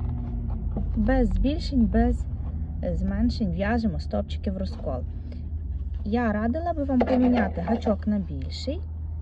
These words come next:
Сімірка, шестірка, сімірка, вісьмірка, вже хто як туго в'яже. І продовжити. Знову розколюємо. Перший ряд, так як він був, е, тугим гачком, буде вам трішки важко. Розколюємо.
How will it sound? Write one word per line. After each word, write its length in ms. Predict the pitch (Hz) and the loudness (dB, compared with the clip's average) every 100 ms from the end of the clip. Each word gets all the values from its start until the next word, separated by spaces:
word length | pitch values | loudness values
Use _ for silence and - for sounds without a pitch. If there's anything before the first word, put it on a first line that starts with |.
| - | -8
Сімірка, 800 | - 240 214 247 277 - - 220 202 - - | -4 2 4 4 2 0 0 -2 -2 -6 -8
шестірка, 640 | - 262 - 294 320 285 254 | -4 -4 -4 -2 0 0 0
сімірка, 460 | - 247 269 262 226 | 2 4 4 4 2
вісьмірка, 460 | 226 247 269 233 | 4 4 2 2
вже 160 | 202 208 | -2 -2
хто 240 | - 233 | -2 2
як 240 | 220 202 - | 2 2 0
туго 340 | 233 214 190 - - - - - - - - | -2 0 -2 -4 -6 -6 -6 -6 -6 -6 -6
в'яже. 440 | 185 165 156 - - | -6 -6 -6 -6 -6
І 120 | 403 | -6
продовжити. 720 | - 240 190 156 147 - - | -4 -2 0 -2 -4 -6 -4
Знову 280 | 214 202 175 | 0 0 0
розколюємо. 840 | 196 220 - 185 160 190 226 277 320 - - - - | -2 -4 -4 -4 -2 0 0 0 -2 -6 -8 -6 -4
Перший 420 | 254 - 240 220 | -4 0 2 4
ряд, 240 | 190 160 | 2 0
так 160 | 196 202 | -4 -4
як 140 | 190 | -2
він 160 | 208 196 | 0 0
був, 200 | 190 180 - - | 0 -2 -4 -4
е, 160 | 190 170 | -4 -2
тугим 280 | 220 208 196 | 0 2 2
гачком, 460 | 180 185 269 - 254 | 0 -4 -4 -2 0
буде 160 | 208 | 2
вам 180 | 214 214 | 4 4
трішки 480 | 208 226 - - 180 190 185 - - - | 4 2 2 2 4 4 6 4 4 4
важко. 480 | 185 - - 277 | 6 4 4 4
Розколюємо. 640 | 277 - - 208 202 233 | 4 4 4 6 6 6